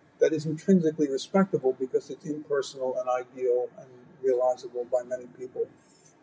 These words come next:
Now, when they fall short of that ideal, it's a disappointment. You can become cynical about it, and, and probably in these, this day and age, it would probably be the <laughs> rational response.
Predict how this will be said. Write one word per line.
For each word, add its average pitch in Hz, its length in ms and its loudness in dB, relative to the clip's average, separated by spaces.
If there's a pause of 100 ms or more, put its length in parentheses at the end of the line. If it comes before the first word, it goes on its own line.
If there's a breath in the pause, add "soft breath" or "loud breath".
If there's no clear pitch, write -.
Now, 139 100 6
when 135 120 10
they 139 80 8
fall 175 240 6
short 196 260 6
of 151 80 10
that 135 140 6
ideal, 135 380 6
it's - 100 -4
a 135 40 -14
disappointment. 165 680 0 (760)
You 135 80 -20
can 139 120 -16
become 131 340 -4
cynical 151 440 0
about - 320 -4
it, - 80 -10 (200)
and, 139 140 -18 (280)
and 123 200 -18 (180)
probably 127 400 -4
in 123 120 -14 (100)
these, 127 280 -8
this - 120 -18
day - 140 2
and - 140 -4
age, - 200 -6
it - 100 -20
would - 100 -14 (360)
probably - 300 0
be - 60 -6
the - 220 -2
<laughs> - 60 4
rational 135 320 4
response. 135 680 -2